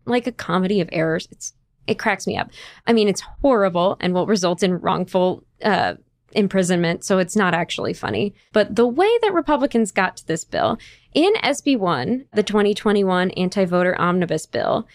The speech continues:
someone added an amendment at the last minute during one of the special sessions that they called to lower the penalty for illegal voting from a felony to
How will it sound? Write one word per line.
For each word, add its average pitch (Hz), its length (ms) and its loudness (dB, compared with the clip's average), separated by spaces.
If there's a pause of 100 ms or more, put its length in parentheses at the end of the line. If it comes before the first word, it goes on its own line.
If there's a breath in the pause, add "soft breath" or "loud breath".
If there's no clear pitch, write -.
(200 soft breath)
someone 330 500 2
added 294 320 -2
an 294 120 0
amendment 185 500 0
at 214 80 -2
the 190 100 0
last 180 340 -2
minute 190 280 0
during 202 280 2
one 190 160 2
of 208 120 -4
the 240 60 -4
special 196 360 0
sessions 165 500 -2
that 175 140 -2
they 160 100 0
called 165 400 0 (380 loud breath)
to 226 540 2 (100)
lower 247 480 2
the 320 80 0
penalty 247 500 0
for 208 180 -2
illegal 202 420 0
voting 185 400 0
from 226 280 0
a 339 60 0
felony 156 580 -2 (360 soft breath)
to 170 400 2